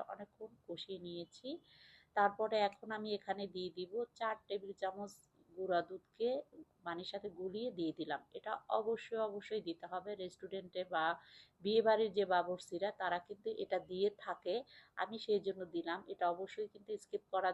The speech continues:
যাবে না, দিতেই হবে। তারপরে নেড়ে চেড়ে আরেকটু পানি দিয়ে আমি এখন ঢাকনা দিয়ে রান্না করবো পা-, পাঁচ থেকে সাত মিনিট। পাঁচ থেকে সাত মিনিট পর এই যে আমি ফিরলাম,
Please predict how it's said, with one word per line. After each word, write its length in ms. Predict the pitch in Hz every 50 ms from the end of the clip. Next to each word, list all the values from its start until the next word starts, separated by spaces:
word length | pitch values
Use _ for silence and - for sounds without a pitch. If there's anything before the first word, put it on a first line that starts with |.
| -
যাবে 180 | 190 175 180 196
না, 120 | 202 214 214
দিতেই 420 | 180 180 175 - _ 196 202 214 214 214
হবে। 200 | 208 202 254 277 381 370 _ _ _ _ _ _ _ _ -
তারপরে 280 | 185 185 - 220 226 208 208
নেড়ে 200 | 202 214 202 220 214 -
চেড়ে 180 | 226 226 226 214 202
আরেকটু 280 | 175 175 196 - _ 214 208 _
পানি 200 | 185 180 185 202 214 190
দিয়ে 160 | 220 226 247 262 247 233
আমি 120 | 214 190 180 175
এখন 140 | - 190 175 170
ঢাকনা 280 | 185 185 - - 185 190 185 -
দিয়ে 120 | 190 185
রান্না 280 | 180 180 175 180 190 214 -
করবো 200 | _ - - 226 220 -
পা-, 180 | - - - - _
পাঁচ 160 | - 180 180 180 - _
থেকে 160 | 220 214 247
সাত 240 | 233 - 208 185 175 - 156
মিনিট। 260 | 151 147 147 147 147 - _ _ _ _ _ _ - - - _ _ _ _ -
পাঁচ 160 | 196 208 214 -
থেকে 180 | - 254 247 254 254 -
সাত 160 | 240 226 233 220 214
মিনিট 200 | 214 214 220 214 - _
পর 120 | 190 185 185 196 - - 180
এই 60 | 185 175
যে 80 | 180 214 214 202
আমি 120 | 202 214 214 -
ফিরলাম, 420 | - 202 202 190 185 190 196 208